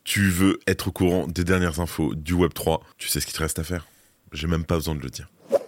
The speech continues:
En tout cas, on commence par Tezos, qui propulse sa technologie blockchain vers l'avant avec le lancement de Nairobi, sa nouvelle mise à jour. C'est la quatorzième qui est destinée à améliorer considérablement la vitesse de transaction.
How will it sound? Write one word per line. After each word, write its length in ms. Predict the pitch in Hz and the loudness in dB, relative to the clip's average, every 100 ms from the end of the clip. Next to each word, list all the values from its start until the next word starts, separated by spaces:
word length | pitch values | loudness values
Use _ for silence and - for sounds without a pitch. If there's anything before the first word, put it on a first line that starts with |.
| - _ _ _ _ _ | -10 _ _ _ _ _
En 40 | |
tout 140 | 101 - | -4 2
cas, 180 | 92 - | 2 2
on 80 | 104 | -2
commence 420 | 95 95 85 78 - _ | 0 2 2 0 -6 _
par 180 | 92 - _ - | -2 -2 _ 2
Tezos, 480 | 104 87 92 - - - - - | 4 6 4 2 -6 -18 -20 -6
qui 100 | 101 | 0
propulse 540 | - 98 104 - - | 0 2 2 2 -2
sa 220 | - - 123 | -2 0 0
technologie 460 | 104 95 92 85 | 0 2 4 2
blockchain 460 | 76 90 98 98 76 | 2 0 2 2 2
vers 280 | 69 82 104 | -2 0 4
l'avant 320 | 98 85 87 - | 4 2 -2 -2
avec 260 | 78 76 | -4 -2
le 60 | 78 | -2
lancement 400 | 78 - 85 - | -2 -2 -4 -4
de 200 | 78 73 | -6 -2
Nairobi, 640 | 76 82 98 98 92 82 82 - - - | -2 2 2 4 4 2 -2 -6 -16 -14
sa 100 | - | 0
nouvelle 300 | 95 87 87 | 2 4 6
mise 160 | 85 82 | 4 4
à 80 | 80 | 4
jour. 240 | 78 82 - - - | 2 -2 -6 -20 -16
C'est 180 | - 82 | -8 -4
la 80 | 76 | -4
quatorzième 680 | - 120 - 90 80 76 73 - - _ | 0 -2 2 0 2 0 0 -8 -20 _
qui 120 | - | 0
est 60 | 87 | 2
destinée 480 | 90 - - 80 - - | 2 0 0 -2 -2 0
à 80 | |
améliorer 560 | 92 95 92 92 80 78 _ | 2 4 4 4 2 -2 _
considérablement 880 | - 165 104 110 95 87 85 82 82 | 0 2 2 4 4 4 2 2 2
la 100 | 87 | 2
vitesse 300 | 76 76 90 | 2 0 0
de 80 | 76 | 0
transaction. 500 | 76 78 69 - 58 | -2 0 -2 -4 -8